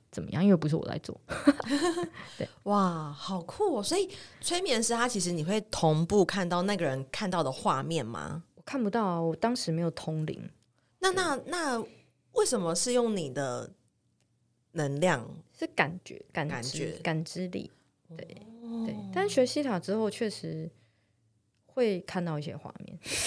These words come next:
Speaker 1: <laughs> 就是会接收到一些讯息，这样，对。
Speaker 2: 好酷哦！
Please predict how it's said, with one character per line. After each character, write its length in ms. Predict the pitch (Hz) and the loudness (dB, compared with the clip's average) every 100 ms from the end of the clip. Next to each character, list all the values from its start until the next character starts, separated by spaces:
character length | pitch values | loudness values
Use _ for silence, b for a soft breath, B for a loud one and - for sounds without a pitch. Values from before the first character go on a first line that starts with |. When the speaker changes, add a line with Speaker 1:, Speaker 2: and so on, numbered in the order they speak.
| B - | B -8
Speaker 1:
<laughs> 480 | _ _ _ _ - | _ _ _ _ -14
就 140 | 190 | -8
是 260 | 190 180 175 b b _ _ | -4 -4 -4 b b _ _
会 120 | - 214 | -6 -6
接 280 | - 190 | -2 -2
收 240 | 175 175 165 | -2 -4 -4
到 220 | 165 156 | -4 -6
一 20 | |
些 320 | 151 135 - - | -6 -8 -8 -8
讯 220 | - - | -10 -10
息， 220 | - - - - | -12 -16 -18 -20
这 60 | |
样， 80 | - - _ _ _ _ | -20 -20 _ _ _ _
对。 180 | - - _ _ _ _ _ _ _ | -20 -20 _ _ _ _ _ _ _
Speaker 2:
好 240 | - 160 147 | -8 -6 -6
酷 440 | - - 262 247 214 | -8 0 4 6 4
哦！ 720 | 185 170 160 147 135 131 | 2 0 -2 -4 -8 -8